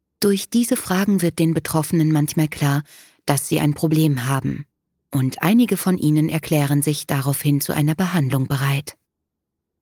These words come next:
Die eigentliche Kunst besteht jedoch nicht darin, mit dem Alkohol aufzuhören. So ein körperlicher Entzug ist zwar hart, aber zeitlich relativ schnell abgeschlossen.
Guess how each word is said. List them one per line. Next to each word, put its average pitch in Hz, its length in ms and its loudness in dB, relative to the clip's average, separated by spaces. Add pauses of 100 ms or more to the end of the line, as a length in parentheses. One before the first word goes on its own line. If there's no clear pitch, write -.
(460)
Die 143 200 2
eigentliche 214 540 2
Kunst - 380 -2
besteht 165 360 0
jedoch 160 300 0
nicht 151 240 0
darin, 139 480 2
mit 135 160 -4
dem 139 160 0
Alkohol 143 480 0
aufzuhören. 139 800 -2 (640)
So 139 160 0
ein 139 300 0
körperlicher 190 640 0
Entzug 190 500 -2
ist - 280 -6
zwar 127 300 -2
hart, 143 260 0 (380)
aber 190 320 0
zeitlich 165 480 -2
relativ 165 440 0
schnell 156 260 0
abgeschlossen. 139 800 -4